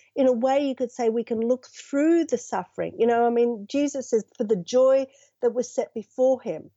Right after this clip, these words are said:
he endured the cross." And I think that that's part of what I'm talking about here, is that we need to look at either the joy,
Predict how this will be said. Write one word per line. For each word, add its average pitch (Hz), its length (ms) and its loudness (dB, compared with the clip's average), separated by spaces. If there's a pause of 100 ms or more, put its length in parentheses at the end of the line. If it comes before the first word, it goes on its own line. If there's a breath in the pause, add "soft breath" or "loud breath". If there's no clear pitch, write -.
(200)
he 254 140 4
endured 240 680 0
the 233 80 -6
cross." - 640 -12 (260)
And 262 160 2
I 262 120 0
think 330 240 -2
that 311 160 -2
that's - 320 -4
part 254 360 -4
of 247 80 -4
what 240 140 -4
I'm 226 140 -4
talking 330 400 -4
about 185 240 -2
here, 202 260 2
is 196 140 0
that 196 140 0
we 240 120 0
need 294 360 0
to 233 180 2 (340 soft breath)
look 254 220 -2
at - 160 0 (180)
either 220 300 -2
the 190 160 -4
joy, 233 560 2